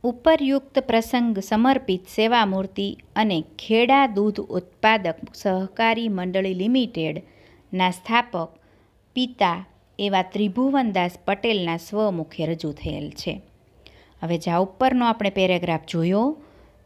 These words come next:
તે એ કોના દ્વારા રજૂ થયેલ છે? તો જે ખેડા દૂધ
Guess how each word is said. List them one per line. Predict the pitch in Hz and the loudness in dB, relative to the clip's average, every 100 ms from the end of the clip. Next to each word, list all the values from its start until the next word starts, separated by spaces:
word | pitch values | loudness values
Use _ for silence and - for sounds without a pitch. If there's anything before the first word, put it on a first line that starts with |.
| - | -2
તે | 208 185 208 294 - - _ _ _ - | 0 0 0 -2 -6 -20 _ _ _ -4
એ | 196 185 185 180 - - | 0 2 2 -2 -14 -12
કોના | - 208 247 | 0 4 4
દ્વારા | 254 247 254 254 254 247 _ 208 | 4 4 6 4 2 -4 _ -2
રજૂ | 220 240 240 | 0 2 0
થયેલ | 233 233 233 | 0 0 0
છે? | 220 - 240 320 - _ _ | -4 -4 0 -2 -4 _ _
તો | 185 185 | -2 -2
જે | 180 175 | 0 -4
ખેડા | - - 208 220 240 262 | -4 -2 0 4 4 4
દૂધ | 254 202 214 214 | 0 -2 0 -2